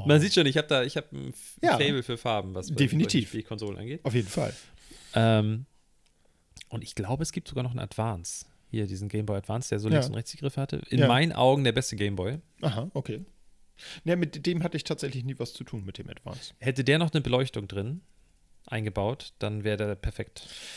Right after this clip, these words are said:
Speaker 2: Das hat mir auch mal gefehlt bei den Game Boys. Das war mal ein bisschen duster.
Speaker 1: Ja.
Speaker 2: Man musste sich mal extra Licht anmachen. Sehr ärgerlich.
Speaker 1: So, jetzt haben wir auch unseren, unseren Nerd-Content gebracht
Speaker 2: Definitiv.
Speaker 1: für diese Folge.
Speaker 2: Ja.
Speaker 1: Ähm,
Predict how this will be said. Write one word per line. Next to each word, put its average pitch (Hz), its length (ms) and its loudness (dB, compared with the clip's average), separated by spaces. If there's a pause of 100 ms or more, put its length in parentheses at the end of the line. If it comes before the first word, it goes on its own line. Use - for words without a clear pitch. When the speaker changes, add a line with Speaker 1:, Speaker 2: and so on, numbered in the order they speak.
(320)
Speaker 2:
Das - 240 2
hat - 120 0
mir 147 140 2
auch - 80 2
mal 117 140 2
gefehlt 107 260 -2
bei - 100 -4
den 101 120 -6
Game - 180 -8
Boys. - 240 -8
Das - 180 -8
war 127 120 -2
mal 120 80 0
ein 113 80 -4
bisschen 113 320 -2
duster. 143 360 -2
Speaker 1:
Ja. - 120 -10
Speaker 2:
Man 123 100 -4
musste 120 220 -2
sich 123 80 -2
mal 127 100 0
extra 123 220 -4
Licht 117 260 -4
anmachen. - 280 -14 (360)
Sehr 131 180 -2
ärgerlich. 98 240 -6
Speaker 1:
So, 110 80 2
jetzt 107 120 2
haben 131 160 2
wir 120 160 4
auch 120 240 2
unseren, 113 320 2
unseren 107 320 0
Nerd-Content 131 880 0
gebracht 120 360 -2
Speaker 2:
Definitiv. 160 440 0
Speaker 1:
für 117 60 -2
diese 113 220 0
Folge. 131 400 2 (880)
Speaker 2:
Ja. 110 520 4
Speaker 1:
Ähm, 113 220 -4